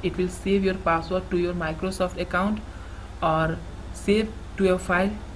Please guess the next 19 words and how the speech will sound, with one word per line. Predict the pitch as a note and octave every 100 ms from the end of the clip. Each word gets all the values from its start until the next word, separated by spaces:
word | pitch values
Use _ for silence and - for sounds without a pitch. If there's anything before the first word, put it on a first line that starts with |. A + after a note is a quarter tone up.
| -
It | F#3 -
will | F#3+ A3 G#3+
save | - - F#3+ G3
your | F#3 F#3+
password | - D#3+ E3 - G3 G#3 - - - - -
to |
a | E3
file. | E3 - E3+ F3+ G#3 - -
And | E3 F3 F3 F#3 - - - -
third | E3+ F3+
option | F3 - F#3
is | F#3 G3+ - -
print | F#3+ G3+ F#3+
the | F#3+ A3 F#3
recovery | - E3 D#3+ E3
key. | D#3+ D#3 D3+
It | E3
will | F#3
print | F#3 F3+ F#3+ G3+